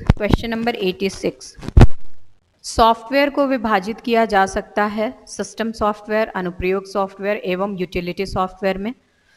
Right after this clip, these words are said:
System software एवं utility software में, अनुप्रयोग software एवं utility सॉफ्टवेयर, इसका A option ही क्या होगा, करेक्ट होगा। और इसको आप चेक कर सकते हैं पेज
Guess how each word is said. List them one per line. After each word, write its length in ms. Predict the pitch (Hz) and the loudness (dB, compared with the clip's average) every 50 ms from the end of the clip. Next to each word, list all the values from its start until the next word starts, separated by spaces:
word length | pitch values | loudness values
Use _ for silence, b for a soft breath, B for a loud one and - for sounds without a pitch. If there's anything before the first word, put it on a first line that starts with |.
| _ _ - | _ _ -4
System 380 | - 262 247 254 - 285 285 277 | -2 -2 -2 0 0 0 2 4
software 500 | - 277 262 262 262 - 269 262 262 262 | 6 6 6 6 4 2 2 2 2 2
एवं 380 | - 214 214 214 226 226 214 202 | 2 0 2 2 2 2 2 0
utility 480 | 185 190 185 175 175 180 180 202 202 | 0 0 0 0 0 0 -2 -2 -2
software 500 | - - 208 196 - - 202 202 202 196 | 2 2 2 2 2 -2 0 0 2 2
में, 200 | 202 202 214 233 202 B B B B B | 0 -2 -4 -6 -6 B B B B B
अनुप्रयोग 640 | - 220 233 240 254 247 269 269 269 277 294 285 - | 2 2 4 2 0 2 4 4 6 6 6 4 4
software 580 | - 285 254 247 240 - - 247 254 262 254 - | 4 6 6 6 4 2 2 4 4 4 4 2
एवं 300 | 202 208 208 226 233 220 190 | 0 2 2 2 2 4 4
utility 500 | 185 180 - 196 185 196 196 196 226 220 | 2 2 2 2 2 2 2 2 0 0
सॉफ्टवेयर, 1600 | - - 202 196 - - 208 - - _ _ - - - - - - - - - - - - - - - _ - - - - - - - - - | 2 2 2 2 0 -4 -8 -8 -8 _ _ 4 4 4 4 0 -4 -10 -4 -2 -2 -2 -2 -10 -20 0 _ 2 4 4 2 -2 -2 -8 -12 -12
इसका 340 | 208 - - - 254 247 247 254 247 - 247 | -12 -12 -8 -4 -4 -2 -2 -4 -8 -6 -2
A 160 | 240 247 233 | -2 0 2
option 420 | 233 220 214 220 - - 233 214 - | 2 0 0 -2 -4 -6 -6 -6 -4
ही 120 | 214 233 226 | -6 -8 -8
क्या 180 | 226 214 202 208 | -4 -2 -2 -2
होगा, 360 | 208 202 185 170 190 196 254 349 - - - - _ _ _ _ _ - | -2 -4 -6 -4 -4 -4 -4 -4 -6 -12 -20 -20 _ _ _ _ _ -6
करेक्ट 460 | 208 185 185 196 208 208 - - - | -4 -2 -2 -2 -4 -6 -8 -10 -8
होगा। 360 | 208 196 185 196 202 160 190 - - - _ _ _ - | -8 -8 -4 -4 -4 -4 -6 -8 -16 -20 _ _ _ -6
और 220 | 196 196 196 - 202 | -4 -4 -4 -6 -10
इसको 260 | 226 - - - 269 | -10 -10 -6 -4 -2
आप 280 | 269 262 240 226 233 - | 0 0 0 -2 -4 -6
चेक 180 | - 220 208 - - - | -6 -6 -6 -6 -6 -6
कर 120 | 214 196 | -8 -8
सकते 360 | 185 - 196 185 - _ 196 | -6 -10 -12 -14 -12 _ -12
हैं 280 | 196 202 202 202 202 208 - _ - | -10 -10 -10 -12 -14 -14 -14 _ -6
पेज 380 | 190 196 202 214 208 202 - | -4 -4 -4 -4 -6 -8 -12